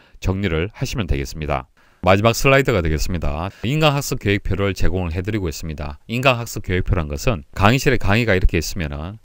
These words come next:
여러분들이 자기 주도적으로 학습하기 좀 어렵잖아요. 그래서 일 일차는 여기까지 학습을 하시고, 이 일차는 여기까지 학습을 하시고, 이렇게 정리한 표가 있습니다.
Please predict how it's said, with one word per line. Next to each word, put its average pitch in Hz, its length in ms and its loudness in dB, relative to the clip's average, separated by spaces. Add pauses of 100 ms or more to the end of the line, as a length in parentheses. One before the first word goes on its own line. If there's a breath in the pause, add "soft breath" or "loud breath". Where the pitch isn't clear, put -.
여러분들이 139 420 2
자기 127 280 -2
주도적으로 131 500 -8
학습하기 104 440 -6
좀 80 160 -10
어렵잖아요. 76 640 -8
그래서 82 180 -4
일 110 160 0
일차는 110 540 2
여기까지 90 420 0
학습을 80 340 -6
하시고, 76 540 -10
이 90 140 -2
일차는 101 400 0
여기까지 78 400 -2
학습을 80 360 -10
하시고, - 420 -8
이렇게 92 360 2 (400 loud breath)
정리한 104 440 4
표가 165 260 8
있습니다. 80 600 -6